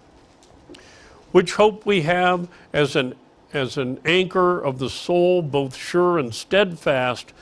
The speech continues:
and which entereth into that within the veil, whether the forerunner is for us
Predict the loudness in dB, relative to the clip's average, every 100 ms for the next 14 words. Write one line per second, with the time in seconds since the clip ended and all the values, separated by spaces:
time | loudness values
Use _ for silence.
0 | -20 -20 -4 -2 2 2 0 -2 0 0
1 | 2 0 2 0 2 0 0 0 0 0
2 | -4 -18 -6 -4 0 0 0 0 2 4
3 | 4 2 0 -8 -20 -20 -8 2 4 4
4 | 2 0 -2 0 4 4 2 2 2 0
5 | 0 -4 -6 -6 -2 2 2 0